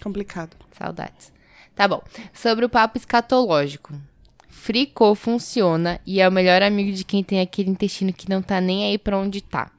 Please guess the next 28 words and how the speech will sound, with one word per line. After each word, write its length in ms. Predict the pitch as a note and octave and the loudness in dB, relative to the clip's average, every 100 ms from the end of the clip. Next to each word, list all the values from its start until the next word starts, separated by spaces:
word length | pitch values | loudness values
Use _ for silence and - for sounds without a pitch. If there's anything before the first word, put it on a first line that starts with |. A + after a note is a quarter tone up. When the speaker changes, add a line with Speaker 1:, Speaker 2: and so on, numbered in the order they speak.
| _ | _
Speaker 2:
Ele 240 | - E3 F3+ | -4 -4 -4
sempre 500 | - G3+ G3 G#3 A3 | -4 -2 -2 -2 -6
funciona. 560 | - G#3+ - G3 - - - | -6 -6 -4 -6 -6 -14 -6
Speaker 1:
Hum, 560 | G3+ G#3 B3 C#4+ D4 | -2 0 2 4 2
bom 100 | G#3+ | 2
Speaker 2:
Fricô, 180 | G3+ - G3+ | -2 2 2
Speaker 1:
saber. 100 | F#3+ | 4
Speaker 2:
patrocina 560 | - F#3 F#3 G3 G#3 | 0 0 2 4 6
elas. 760 | G3+ F3 E3 D3+ D3 - - - - B3 | 6 8 6 2 -2 -8 -16 -12 -4 -4
Lumena, 420 | F3 F3+ F#3+ F#3+ F3 | 0 4 6 8 8
autoriza 480 | E3+ F3+ F#3+ F#3+ | 6 4 4 6
aí. 280 | G3+ F3 D3+ - | 6 8 4 2
A 120 | G3 | 4
Lumena 340 | B3+ D4 E4+ | 6 8 6
com 140 | F#4 F#4 | 4 4
certeza 300 | F4 E4+ E4 | 4 4 2
autoriza, 580 | E4 D#4+ A3+ D3 D3+ D#3 | 2 0 0 -2 -2 -6
porque 240 | _ - | _ -4
ela 440 | G3 G3 G3 G3 G3+ | 0 2 4 4 2
tá, 420 | - G3+ F#3+ F3+ - - - - - - | 4 4 4 2 -10 -20 -20 -20 -20 -6
é, 300 | D#3+ E3 E3 | 0 2 2
ela 160 | B2 E3+ | 2 2
é 80 | F3 | 2
pelo 260 | - G#3 | 2 2
direito 480 | G3 G3 F#3+ - G3 | 4 4 2 0 -2
das 240 | F3 F#3 F#3+ | 2 4 4
narinas, 560 | F#3+ F#3 F#3 D#3 D3 | 4 4 2 0 -2
né? 200 | D#3 E3+ | -4 -6